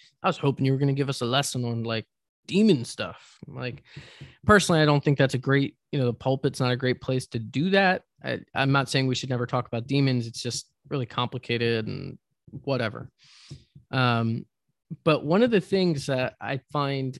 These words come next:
in my own experience, which is, like, Western culture, twenty-first century, obviously,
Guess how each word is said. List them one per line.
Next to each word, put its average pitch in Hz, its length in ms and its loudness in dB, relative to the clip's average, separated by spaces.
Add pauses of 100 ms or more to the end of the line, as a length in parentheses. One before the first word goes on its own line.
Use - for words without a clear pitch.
in 139 100 -2
my 127 200 0
own 143 100 2
experience, 131 560 -2
which - 160 -20
is, 127 100 -16
like, 113 220 -8 (100)
Western 147 520 -4
culture, 120 420 -6
twenty-first 131 500 -4
century, 123 420 -6
obviously, 120 720 -8